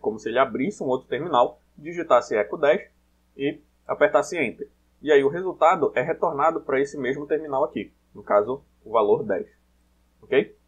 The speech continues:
Que foi impresso aqui na tela do terminal. Este terminal aqui é chamado de processo pai, este processo que roda no subshell é chamado de processo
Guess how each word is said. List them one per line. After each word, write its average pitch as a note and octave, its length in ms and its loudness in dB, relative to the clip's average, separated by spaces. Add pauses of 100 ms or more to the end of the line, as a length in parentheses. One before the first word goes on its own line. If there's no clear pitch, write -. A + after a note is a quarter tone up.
Que - 80 -18
foi A#2 160 -4
impresso A2+ 380 0
aqui B2+ 100 -6
na A#2+ 120 -4
tela A#2+ 240 2
do - 60 -18
terminal. C3+ 440 -6 (800)
Este - 280 0
terminal B2 360 2
aqui A#2+ 160 0
é A2 60 0
chamado A2 280 -2
de G#2+ 60 -14
processo B2 420 -4
pai, E3+ 300 0 (480)
este C3 640 0 (500)
processo B2+ 520 2
que B2+ 120 -6
roda A#2 480 0
no B2 220 -4
subshell D3 580 -2
é C#3+ 80 -10
chamado C3+ 380 -4
de C3+ 160 -6
processo C3+ 480 -6